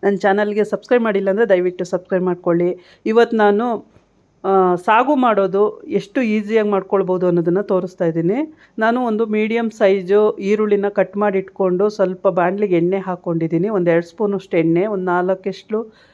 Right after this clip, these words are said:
ಬೆಳ್ಳುಳ್ಳಿ, ಸ್ವಲ್ಪ ಕೊತ್ತಂಬರಿ ಸೊಪ್ಪು ಹಾಕ್ಕೊಂಡು ಫ್ರೈ ಮಾಡ್ತಾಯಿದ್ದೀನಿ. ಮತ್ತು ಕಾಯಿ ಒಂದು ಎರಡು ಮೂರು ಸ್ಪೂನಷ್ಟು ಕಾಯಿ ತುರಿ ಹಾಕ್ಕೊಳ್ತಾ ಇದ್ದೀನಿ. ಇದನ್ನು ಪೀಸಸ್ ಮಾಡ್ಕೊಂಡಿದ್ದೀನಿ, ಮಿಕ್ಸಿಗೆ ಹಾಕಿ ಪೌಡ್ರು, ಆ, ಪೇಸ್ಟ್ ಮಾಡ್ಕೊಳ್ಳೋದು.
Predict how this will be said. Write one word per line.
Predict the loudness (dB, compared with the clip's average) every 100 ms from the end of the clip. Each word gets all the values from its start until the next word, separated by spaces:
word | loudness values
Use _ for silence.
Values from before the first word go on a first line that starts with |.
| _ -2
ಬೆಳ್ಳುಳ್ಳಿ, | 0 2 -2 -2 -4 -4 -8 _
ಸ್ವಲ್ಪ | 0 0 0 0 0 -2 -14 _
ಕೊತ್ತಂಬರಿ | -4 -2 0 0 0
ಸೊಪ್ಪು | 0 -4 -2 -4 -4 -4 _ -10
ಹಾಕ್ಕೊಂಡು | -6 -4 -2 2 0
ಫ್ರೈ | 0 2 2
ಮಾಡ್ತಾಯಿದ್ದೀನಿ. | 2 0 0 0 2 2 0
ಮತ್ತು | -2 -2 -2 -2
ಕಾಯಿ | 2 2 4 4 2
ಒಂದು | 2 4
ಎರಡು | 4 2
ಮೂರು | -2 -6
ಸ್ಪೂನಷ್ಟು | -10 _ -2 0 -2 -4 -8
ಕಾಯಿ | -2 0 -2
ತುರಿ | -4 0 0
ಹಾಕ್ಕೊಳ್ತಾ | 0 0 -2 0 -4
ಇದ್ದೀನಿ. | -2 -2 -2 -2 -12 _ _ _ _
ಇದನ್ನು | -4 -2 -2 -2
ಪೀಸಸ್ | -2 0 0 0
ಮಾಡ್ಕೊಂಡಿದ್ದೀನಿ, | -2 -2 -2 0 0 2 2
ಮಿಕ್ಸಿಗೆ | 2 -2 -6 0
ಹಾಕಿ | 2 2 -2
ಪೌಡ್ರು, | -2 -2 0 0 0 -2 -2
ಆ, | 0 2 2 0
ಪೇಸ್ಟ್ | -2 0 2 2
ಮಾಡ್ಕೊಳ್ಳೋದು. | -2 0 -2 -2 -2 -2 -4 -10